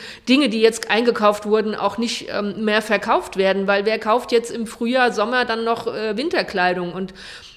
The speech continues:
ich bin auch froh, dass ich kein politischer Entscheidungsträger im Moment bin, ja. Das ist einfach, sind einfach unglaublich schwere Entscheidungen, die zu treffen sind. Und, aber mit allen politischen Entscheidungsträgern, mit denen ich gesprochen habe,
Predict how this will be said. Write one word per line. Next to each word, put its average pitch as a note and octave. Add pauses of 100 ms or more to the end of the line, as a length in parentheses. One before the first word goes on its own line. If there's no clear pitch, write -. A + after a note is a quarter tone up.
(220)
ich -
bin C4
auch A3+
froh, B3
dass B3
ich A#3
kein A#3
politischer A#3
Entscheidungsträger A#3
im -
Moment G3+
bin, A#3+
ja. E3 (320)
Das G3+
ist A3+
einfach, A3+ (160)
sind A3+
einfach A3+
unglaublich B3
schwere B3+
Entscheidungen, B3+
die A#3
zu A#3+
treffen C4+
sind. C4+ (380)
Und, A3
aber A3+
mit A#3+
allen C#4+
politischen C4
Entscheidungsträgern, A#3
mit G#3+
denen A#3
ich -
gesprochen A#3+
habe, F3+